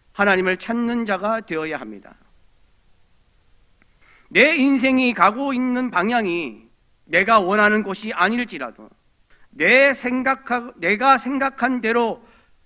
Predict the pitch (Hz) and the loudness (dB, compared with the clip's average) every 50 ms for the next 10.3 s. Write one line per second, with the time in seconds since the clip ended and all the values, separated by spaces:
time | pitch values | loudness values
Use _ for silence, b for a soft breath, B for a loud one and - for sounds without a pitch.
0 | _ _ _ _ - 202 196 262 277 285 - - 262 277 - - 180 190 220 269 | _ _ _ _ -2 -2 0 0 -2 -2 -2 -4 -6 -6 0 2 4 4 4 2
1 | 311 320 285 - 247 202 170 143 - 131 139 170 185 233 240 - _ _ _ _ | 0 -2 -4 -6 -6 -4 -4 -4 -6 -8 -12 -14 -14 -16 -20 -20 _ _ _ _
2 | _ _ _ _ _ - 202 208 208 202 196 196 196 - 175 170 180 175 160 165 | _ _ _ _ _ 0 0 2 2 2 0 0 0 0 2 2 2 2 2 0
3 | 170 180 180 185 196 202 208 - - _ _ _ _ _ _ _ _ - 170 180 | -2 -2 0 0 -2 -2 -6 -10 -18 _ _ _ _ _ _ _ _ -2 0 0
4 | 175 165 165 156 - - 175 175 170 160 143 147 170 196 208 202 190 190 175 180 | 0 0 -4 -6 -4 -2 -2 -2 -2 -2 -4 -4 -4 -4 -2 0 0 0 0 0
5 | 196 202 190 165 160 160 160 151 156 160 151 135 113 113 104 101 110 110 _ _ | 0 -2 -2 -4 -6 -4 -4 -4 -4 -6 -8 -8 -12 -14 -14 -16 -20 -20 _ _
6 | _ _ _ _ _ _ _ _ _ _ _ _ _ _ _ _ _ _ _ _ | _ _ _ _ _ _ _ _ _ _ _ _ _ _ _ _ _ _ _ _
7 | _ - 175 202 196 262 262 240 175 123 113 - - - - 143 180 208 190 233 | _ -8 -6 0 4 6 6 6 6 4 -2 -8 -18 -20 -10 -6 -6 -4 -2 -2
8 | 226 233 226 208 185 190 190 190 185 185 175 156 143 151 131 131 139 151 180 208 | -2 -2 -2 -2 -4 -4 -2 -2 -4 -2 -4 -4 -2 -2 -2 -4 -4 -4 -6 -6
9 | 202 - _ _ _ _ _ _ _ _ _ _ _ - 220 233 226 233 220 196 | -8 -12 _ _ _ _ _ _ _ _ _ _ _ -8 -6 -6 -4 -4 -6 -6
10 | 131 113 110 110 - | -8 -8 -12 -16 -20